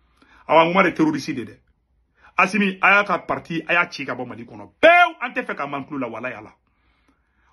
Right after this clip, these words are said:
Umaru Mariko ka supporter dɔ ne wele. Faransi, diɲɛ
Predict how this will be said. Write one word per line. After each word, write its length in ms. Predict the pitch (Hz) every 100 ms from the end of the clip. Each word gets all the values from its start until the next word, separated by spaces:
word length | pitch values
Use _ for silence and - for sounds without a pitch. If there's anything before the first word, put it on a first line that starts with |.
| -
Umaru 280 | 330 381 320
Mariko 260 | 269 269
ka 140 | 262 285
supporter 480 | - 277 277 285
dɔ 160 | 240 226
ne 60 | 226
wele. 340 | 208 202 202 _ _ _ _ _
Faransi, 340 | 151 143 -
diɲɛ 440 | 143 120 170 202